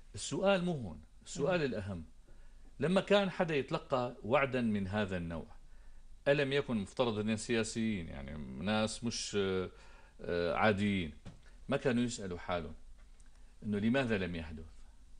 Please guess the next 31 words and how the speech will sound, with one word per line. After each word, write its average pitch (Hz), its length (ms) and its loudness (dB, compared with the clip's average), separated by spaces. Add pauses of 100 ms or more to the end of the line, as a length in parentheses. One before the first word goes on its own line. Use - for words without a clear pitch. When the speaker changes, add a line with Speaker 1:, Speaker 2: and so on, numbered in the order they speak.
(400)
Speaker 1:
لماذا 95 320 0
لم 78 180 -4
يحدث؟ 78 240 -10 (1300)
هذا 127 300 4
الذي 107 340 4
يعد، 87 320 2 (520)
على 107 280 4
ماذا 117 340 4
يبني 107 400 2
وعده؟ 92 340 2 (1120)
ما 135 180 6
هي 123 180 6
المقومات 107 720 4
الذي 85 360 -2
لديه؟ 87 460 0
ما 113 140 2
هي 117 140 4
الأسس 104 440 0
التي 87 300 -2
لديه؟ 80 300 -2 (480)
ولا 104 220 6
بكفي 113 520 2
إنه 107 120 4
بس 113 260 0
بيعطي 110 340 4
وعد 104 320 6
وبيبعت 95 400 2
مصاري 95 400 2
و-، 92 180 2
وإلى 82 300 0
آخره؟ 80 260 -8